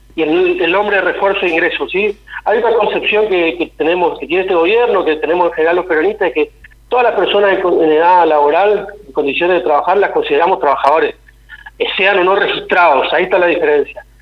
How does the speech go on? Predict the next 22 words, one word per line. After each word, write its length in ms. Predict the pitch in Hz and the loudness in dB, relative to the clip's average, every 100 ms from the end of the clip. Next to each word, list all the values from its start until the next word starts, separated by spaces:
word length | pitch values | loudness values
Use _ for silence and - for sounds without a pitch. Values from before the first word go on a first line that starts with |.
| - - | -20 -10
Nosotros 260 | 147 202 | -2 0
consideramos 540 | 214 185 190 214 220 220 | 0 0 2 2 2 0
que, 340 | 190 302 440 - _ | 0 0 -2 -10 _
eh, 400 | 170 156 151 147 | -2 0 2 2
una 220 | 190 190 190 | 2 0 0
persona 540 | 165 208 202 165 - - _ _ | -2 0 0 0 -2 -10 _ _
de 120 | 160 | 0
veintidós 560 | 160 170 170 170 190 185 | 0 0 -2 -2 0 2
años 360 | 196 175 156 - - - | 2 2 2 0 -4 -4
que 100 | 147 | -2
no 120 | 185 | 0
está 560 | - 190 190 175 160 160 | 0 2 4 4 2 0
trabaja-, 460 | 160 151 151 190 165 | 0 2 2 -2 -2
que 80 | 156 | -2
no 80 | 185 | -2
está 160 | 202 | -2
estudiando, 720 | 196 196 196 196 185 190 202 - _ _ _ _ | -2 -2 0 2 0 0 -2 -4 _ _ _ _
de 60 | 165 | -2
algún 220 | 185 226 | 0 2
modo 240 | 240 220 | 2 2
está 120 | 240 | 2
trabajando, 680 | 214 185 180 214 190 190 190 | 2 2 2 2 2 2 0